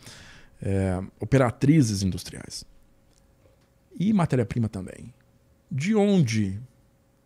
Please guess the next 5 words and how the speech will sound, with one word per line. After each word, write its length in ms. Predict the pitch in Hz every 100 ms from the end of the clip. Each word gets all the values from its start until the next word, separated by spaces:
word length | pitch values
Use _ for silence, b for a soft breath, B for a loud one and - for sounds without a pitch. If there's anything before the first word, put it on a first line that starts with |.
| _ _ _ _ _ _ _ _ _ _
Qual 240 | - 185
que 120 | 247 269
é 40 |
o 60 | 277
único, 760 | 247 254 349 381 359 320 330